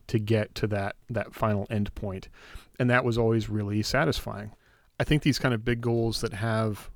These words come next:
multiple steps tend to inspire people more because it's not simply a personal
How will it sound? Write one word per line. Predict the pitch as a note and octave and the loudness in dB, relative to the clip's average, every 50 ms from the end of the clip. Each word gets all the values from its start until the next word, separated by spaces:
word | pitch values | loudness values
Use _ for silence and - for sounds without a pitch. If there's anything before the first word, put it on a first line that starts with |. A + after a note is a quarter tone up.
| - - | -16 -8
multiple | - A#2+ A2+ A2+ - - - A2+ | -2 0 0 0 0 0 -2 0
steps | G#2+ - - - A2+ A2 A2 - - - - - - - | 0 0 0 2 2 2 0 -2 -6 -10 -10 -10 -12 -12
tend | - - B2+ A#2+ A2+ - | 0 2 2 2 2 2
to | - - A#2+ A2 A2 | 2 2 2 2 2
inspire | - - G#2+ G2+ G2 - - G#2 G2+ G2 G#2 G#2+ A2 | 0 -2 -4 -4 -4 -4 -4 -4 -2 -2 -2 -4 -4
people | - - A#2+ A2 - A#2+ A2+ A2 A2 A2+ - - _ | -2 -2 -2 -2 -2 -2 -2 -2 -4 -6 -10 -8 _
more | A#2+ A2 A2 A2+ A#2 A#2+ B2+ | -2 0 0 2 2 0 0
because | C3 - G#2+ G2+ - B2 A2+ A2 - - - - - - - - _ _ _ _ | 0 -2 -4 2 4 4 4 4 4 -4 -8 -14 -20 -20 -20 -20 _ _ _ _
it's | - C3 - D3+ | -2 0 4 4
not | D3+ D3+ - - | 4 4 4 2
simply | - - C#3+ C3 - C3+ B2+ A#2+ A2+ A2 G#2+ G2 - _ _ _ _ _ _ _ _ _ _ _ _ _ _ _ _ _ _ - | 0 0 0 2 4 4 4 6 4 2 0 -2 -6 _ _ _ _ _ _ _ _ _ _ _ _ _ _ _ _ _ _ 2
a | B2 A#2 A#2+ A2 | 4 4 4 2
personal | - _ - - C#3 C3 - - - A#2 A2 G#2+ G#2 G2+ | 0 _ 2 4 4 4 4 2 0 0 2 0 0 -2